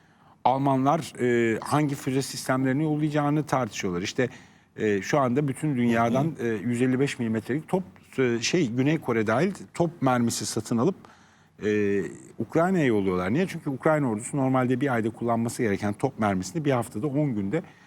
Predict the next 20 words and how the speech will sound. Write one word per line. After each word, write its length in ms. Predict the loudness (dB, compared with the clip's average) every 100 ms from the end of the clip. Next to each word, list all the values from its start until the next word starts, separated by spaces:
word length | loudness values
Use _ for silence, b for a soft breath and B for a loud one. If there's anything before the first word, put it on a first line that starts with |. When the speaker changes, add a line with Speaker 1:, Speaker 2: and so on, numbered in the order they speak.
| B B
Speaker 1:
kullanıyor. 320 | 0 2 0
Şimdi 220 | -2 2
benim 180 | 2 4
oradaki 320 | 2 2 2
başka 300 | 0 0 -2
bir 60 | -2
endişem 360 | -2 -6 -10 -12
var. 120 | -12 -8
Çok 200 | -6 -4
açık 180 | -6 -2
söyleyeyim. 320 | -2 -2 -8 B B B B B
E, 280 | -2 2 2
Putin 440 | 0 -4 0 0 0
bu 60 |
saldırıya 580 | 2 2 2 2 2 2
kadar, 380 | 2 0 -2 -8 b b b b b
e, 60 | -4 0 2 2 0 0 -2
bütün 320 | -2 0 0 -2 -16 -8
şeyini, 580 | -2 2 2 0 -4 -2
e, 100 | 0